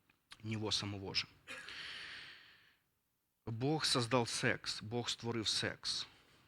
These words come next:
І перша заповідь, яку Бог дав людям:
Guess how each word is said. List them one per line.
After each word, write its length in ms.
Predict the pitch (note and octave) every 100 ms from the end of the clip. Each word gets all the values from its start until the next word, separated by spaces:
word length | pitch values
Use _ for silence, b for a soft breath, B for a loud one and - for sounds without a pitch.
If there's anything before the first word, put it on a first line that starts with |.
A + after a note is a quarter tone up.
| _ -
І 400 | A2+ A2 G#2+ G#2+
перша 340 | - A#2 - A2
заповідь, 540 | A2+ A2 G2+ G2 F2+
яку 260 | G2+ - G2
Бог 340 | G2 G2 F#2+
дав 340 | G2 B2+ D3+ C3+
людям: 400 | C#3+ B2 A2+